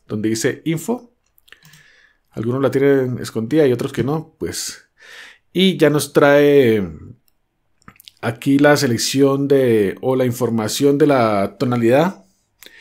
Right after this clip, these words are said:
Y también si es compatible o no. ¿Listo? Entonces, eh, ejemplo, vamos a cargar una canción.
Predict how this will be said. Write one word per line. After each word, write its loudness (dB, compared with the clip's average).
Y 2
también 0
si -2
es -2
compatible -4
o 0
no. -4
¿Listo? -4
Entonces, -4
eh, 0
ejemplo, -6
vamos -4
a -6
cargar -4
una -6
canción. -6